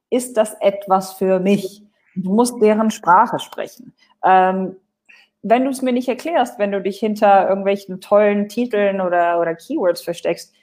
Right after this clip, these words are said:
macht's keinen Sinn. Also entweder vom zum oder ich helfe Zielgruppe, das und das zu erreichen. Idealerweise sagst du dann noch entweder wann oder was das Endresultat ist.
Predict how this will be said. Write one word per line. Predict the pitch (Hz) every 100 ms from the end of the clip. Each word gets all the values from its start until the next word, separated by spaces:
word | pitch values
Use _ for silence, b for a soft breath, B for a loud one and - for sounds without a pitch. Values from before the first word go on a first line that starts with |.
| -
macht's | 196 196
keinen | - 180
Sinn. | 180 160 220 -
Also | 175 180
entweder | 214 196
vom | 190 247 262
zum | - 226 226 226 b b -
oder | 180 175 165 180
ich | 185 -
helfe | 180 180 151
Zielgruppe, | - 208 170 175 - 165 165 165 b b
das | - 175 175
und | 165
das | 156 -
zu | -
erreichen. | 185 233 240 214 208 -
Idealerweise | 240 240 226 220 190 190 196
sagst | 190 185 185 -
du | 180
dann | 180 175
noch | 170 165 - -
entweder | 170 156 151 151
wann | 311 311 330 - _ _ -
oder | 208 208
was | 185 196
das | 214 -
Endresultat | 190 185 185 180 180 190 175 -
ist. | 165 -